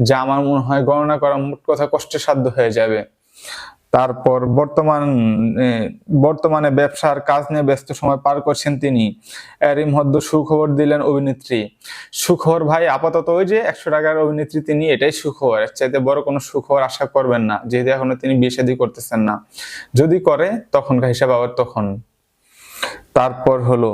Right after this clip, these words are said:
যে নতুন সিনেমায় চুক্তিবদ্ধ হয়েছেন ঢাকায় সিনেমার চিত্রনায়িকা অপু বিশ্বাস। চলচ্চিত্র নির্মাতা সালমান হায়দারের নির্মাণে নতুন সিনেমায় অভিনয় করবেন তিনি। চলচ্চিত্রটিতে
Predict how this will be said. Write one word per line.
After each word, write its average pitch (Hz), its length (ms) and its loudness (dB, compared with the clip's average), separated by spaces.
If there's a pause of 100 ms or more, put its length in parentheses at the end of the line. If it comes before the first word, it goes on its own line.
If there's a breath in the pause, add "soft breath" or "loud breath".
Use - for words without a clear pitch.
(180)
যে 113 100 4 (400 loud breath)
নতুন 147 260 2
সিনেমায় 151 440 0
চুক্তিবদ্ধ 156 420 2
হয়েছেন 143 420 0
ঢাকায় 135 360 0
সিনেমার 139 300 -2 (100)
চিত্রনায়িকা 143 580 0
অপু 143 180 -2 (100)
বিশ্বাস। 117 360 0 (600 loud breath)
চলচ্চিত্র 156 540 2
নির্মাতা 147 420 2 (120)
সালমান 143 320 0
হায়দারের 135 480 2
নির্মাণে 139 520 0
নতুন 139 300 -2 (140)
সিনেমায় 147 480 0
অভিনয় 143 440 0
করবেন 143 300 2 (140)
তিনি। 139 260 0 (760 loud breath)
চলচ্চিত্রটিতে 156 920 2